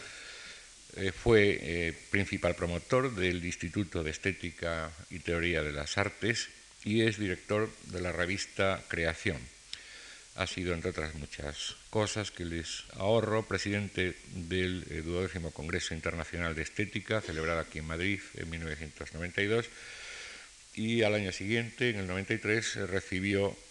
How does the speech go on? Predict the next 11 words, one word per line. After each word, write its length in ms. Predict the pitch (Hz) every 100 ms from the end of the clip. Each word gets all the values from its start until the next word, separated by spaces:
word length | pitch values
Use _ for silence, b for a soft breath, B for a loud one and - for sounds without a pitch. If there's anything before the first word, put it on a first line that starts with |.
| -
el 160 | 98
doctorado 480 | 95 - 95 104 95
honoris 300 | 90 92 90
causa 540 | - 90 87 98 95 95 -
por 140 | 92
la 80 | 92
Universidad 540 | 90 87 82 - 87 85
de 80 |
La 120 | 80 78
Plata 520 | 90 85 - 82 82 - -
en 320 | 80 80 78